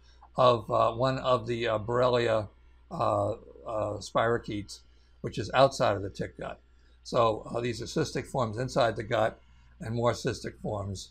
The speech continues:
many, many of them inside the gut. The gut is a hostile environment. The gut has enzymes. The enzymes are there to digest protein, to make food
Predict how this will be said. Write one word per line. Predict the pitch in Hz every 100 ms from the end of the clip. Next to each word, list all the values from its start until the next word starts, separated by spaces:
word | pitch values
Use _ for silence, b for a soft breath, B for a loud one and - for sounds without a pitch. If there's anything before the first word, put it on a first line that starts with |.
| -
many, | 135 131 117
many | 107 107
of | 98
them | 98 101
inside | 104 104 110 98
the |
gut. | 92 107 - - b b b -
The | 143
gut | 180 180 -
is | 131
a | 139
hostile | 107 110 - 120 110
environment. | 110 135 131 95 92
The | 110
gut | 123 113
has | 110
enzymes. | 117 120 110 117 131 135 - b b -
The | 123
enzymes | 117 117 117 117
are |
there | 120 117
to | -
digest | 110 104 98 139 135 139 - - b b b -
protein, | - 143 143 139 127 123
to | -
make | 113 104 -
food | - 147 143 131